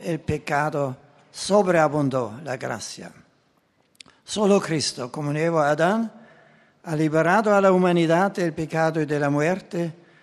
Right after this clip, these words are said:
mediante el don de la gracia y de la justificación.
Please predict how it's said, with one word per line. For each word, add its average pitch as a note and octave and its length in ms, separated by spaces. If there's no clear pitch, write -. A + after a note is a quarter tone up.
mediante E3 540
el D3 160
don E3+ 220
de E3 100
la D#3+ 120
gracia F3 460
y - 20
de D#3+ 140
la D#3 100
justificación. C#3 1000